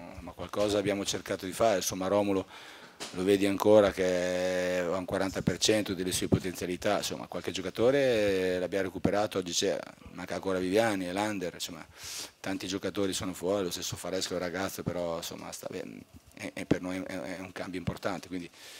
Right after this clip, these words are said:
pian pianino recupereremo i giusti giocatori, e, però rimanendo al presente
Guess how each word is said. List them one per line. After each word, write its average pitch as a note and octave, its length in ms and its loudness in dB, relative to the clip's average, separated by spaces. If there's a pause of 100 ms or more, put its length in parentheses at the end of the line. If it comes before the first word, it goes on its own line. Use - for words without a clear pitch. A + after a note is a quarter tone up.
(200)
pian G#2+ 220 4
pianino A2 480 4
recupereremo G2 680 2
i F#2+ 60 -2
giusti F#2 280 -2
giocatori, G#2 680 -2
e, D2+ 460 -8 (520)
però D2+ 240 -4 (560)
rimanendo F#2+ 500 -2
al F#2 80 0
presente F2+ 960 2